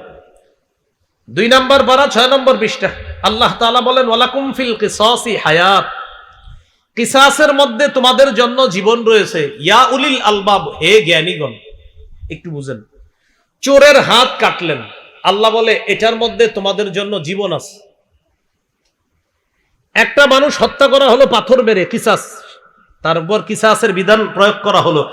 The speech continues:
আল্লাহ বলেন, "এই যে কিসাসের বিধান প্রয়োগ করা হলো, এটার মধ্যে তোমাদের জন্য জীবন আছে।" আচ্ছা, আমরা দেখতেছি একটা মানুষ মরছে, আল্লাহ বলে, "জীবন আছে।" আমরা দেখতেছি মারা গেছে, আল্লাহ বলে, "জীবন আছে।"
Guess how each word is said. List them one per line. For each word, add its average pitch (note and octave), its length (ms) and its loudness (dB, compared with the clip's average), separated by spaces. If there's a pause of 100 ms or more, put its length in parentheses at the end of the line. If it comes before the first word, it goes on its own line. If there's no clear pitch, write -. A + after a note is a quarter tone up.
(160)
আল্লাহ A3+ 260 0
বলেন, B3+ 220 4
"এই B3+ 100 4
যে B3 100 -2
কিসাসের B3 560 0
বিধান G#3 320 -2
প্রয়োগ F#3+ 300 0
করা A#3 200 2
হলো, F#3+ 360 0 (320)
এটার A#3+ 260 2
মধ্যে B3 300 2
তোমাদের G#3 460 0
জন্য G3+ 280 -4
জীবন F#3 280 -2
আছে।" C#3 260 -6 (260)
আচ্ছা, A3+ 260 -4
আমরা C4 280 2
দেখতেছি B3+ 420 0
একটা A3 240 0
মানুষ G3+ 300 -4
মরছে, E3 760 -2
আল্লাহ G#3 280 0
বলে, G#3+ 280 -2 (300)
"জীবন E3 300 -6
আছে।" - 420 -18 (1160)
আমরা F#3 240 -4
দেখতেছি A#3 380 -6
মারা B3 220 -2
গেছে, F#3+ 360 -8
আল্লাহ A3+ 220 -4
বলে, B3+ 140 0
"জীবন A3+ 260 -6
আছে।" - 460 -16